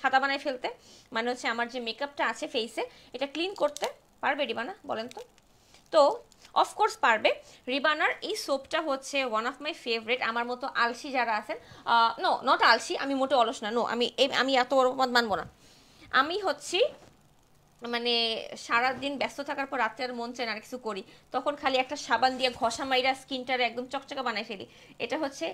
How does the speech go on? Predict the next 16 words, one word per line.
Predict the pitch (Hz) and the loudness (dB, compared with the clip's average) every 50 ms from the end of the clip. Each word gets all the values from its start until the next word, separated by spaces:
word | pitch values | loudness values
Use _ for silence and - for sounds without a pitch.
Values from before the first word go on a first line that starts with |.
| 302 269 226 | -8 -8 -8
রিবানার | 254 254 233 277 285 285 277 277 294 381 - - - - _ _ 233 | -8 -4 -2 -2 -2 0 0 -2 -2 -2 -4 -6 -14 -20 _ _ -4
মেকআপ | 240 254 269 262 - - 311 320 320 - - _ _ - | -2 -2 -2 -2 -2 -2 -2 -2 -2 -4 -12 _ _ -8
রিমুভিং | 247 254 247 262 262 247 220 269 285 302 302 - - - - | -6 -4 -4 -4 -4 -4 -4 -6 -6 -8 -10 -12 -14 -8 0
সোপ, | 285 254 269 - - - - - - _ - - 220 247 | 2 2 2 2 0 -6 -20 -20 -20 _ 0 2 4 4
এক | 269 254 240 | 2 0 -4
ঘষাতে | - - 262 262 - 302 262 - 262 254 | -4 -4 -4 -2 -2 -4 -2 -2 -2 -4
সকল | - - - 427 - - _ - - - 349 339 320 | -2 -4 -6 -6 -6 -8 _ -12 -6 -4 -4 -4 -4
মেকআপ | 269 247 240 247 262 247 247 - - - | -6 -8 -6 -4 -6 -6 -6 -8 -14 -12
উঠাই | - - - - 240 208 | -10 -10 -2 2 2 2
ফেলবে | - - 196 185 190 | 2 0 -4 -6 -6
আপনার, | 185 - - 185 - | -8 -6 -8 -8 -4
এমন | - 220 233 233 226 | -4 -4 -2 -2 -4
একটা | 220 - 202 - - | -4 -6 -10 -10 -10
সোপ। | 190 151 - - - - - - - | -10 -10 -10 -16 -20 -20 -20 -12 -8
ঠিক | - 466 539 | -2 -2 0
আছে? | 466 - - - | 0 0 -2 -6